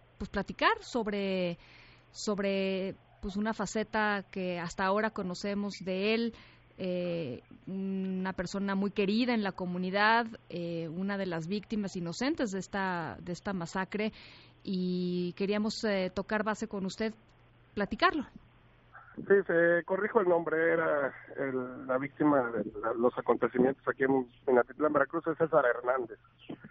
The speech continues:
Speaker 2: César Hernández, un instructor de nuestra liga. César Hernández, un gran amigo, un gran padre, un trabajador, una persona muy querida por nosotros, eh, por sus alumnos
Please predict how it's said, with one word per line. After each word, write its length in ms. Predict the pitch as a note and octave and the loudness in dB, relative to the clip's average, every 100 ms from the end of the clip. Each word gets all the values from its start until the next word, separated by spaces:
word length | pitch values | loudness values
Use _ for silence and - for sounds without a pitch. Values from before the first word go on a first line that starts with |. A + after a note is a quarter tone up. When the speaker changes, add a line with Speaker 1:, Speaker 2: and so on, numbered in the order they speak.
| - - - - - - - - | -20 -16 -12 -10 -12 -14 -8 -4
Speaker 2:
César 240 | E3+ F3+ | 2 4
Hernández, 840 | D#3+ D3+ D#3+ E3+ E3 E3 D#3+ C#3+ | 4 4 4 4 4 4 2 0
un 100 | E3+ | 0
instructor 560 | E3 D#3 B2+ A#2+ D#3 D#3 | 0 0 -4 -2 -2 -2
de 60 | D3+ | -2
nuestra 340 | C3 - B2+ | -2 2 2
liga. 420 | C3+ E3+ E3 D#3+ - - _ _ - - - - - | 4 4 2 -2 -10 -20 _ _ -20 -20 -20 -20 -12
César 240 | C#3+ C#3 B2+ | -4 2 4
Hernández, 440 | B2+ C3 C#3+ B2+ | 4 4 2 0
un 120 | C#3+ | 4
gran 180 | C#3 C3 | 6 6
amigo, 340 | B2 C#3 D#3 D3 | 4 2 0 2
un 100 | C#3+ | 4
gran 200 | C3 B2+ | 4 4
padre, 460 | C#3+ D#3 C#3 C3 - - _ - - _ | 4 4 2 -4 -8 -20 _ -20 -20 _
un 140 | - D3 | -10 2
trabajador, 720 | C3+ B2+ B2 B2 C3+ D#3 D3 - _ _ _ _ - - - _ _ _ _ - | 6 6 4 2 4 2 0 -8 _ _ _ _ -20 -20 -20 _ _ _ _ -4
una 220 | D3+ D#3+ | 0 2
persona 640 | C3 C3+ C#3+ C#3+ C3 A#2 - | 2 2 6 6 6 0 -6
muy 140 | D#3 | -4
querida 340 | - D3 D#3+ D3+ | 0 2 2 2
por 180 | C3 | -2
nosotros, 580 | B2+ A#2 E3 - D3 C#3 - - - - - - | -2 0 0 0 -2 -4 -8 -20 -20 -20 -20 -8
eh, 360 | B2+ B2+ A#2 A#2 | -2 2 2 2
por 200 | - A#2 G#2 | 0 0 0
sus 260 | B2 A#2 | -2 2
alumnos 560 | B2+ B2+ E3+ D#3 C3+ | 4 6 6 6 2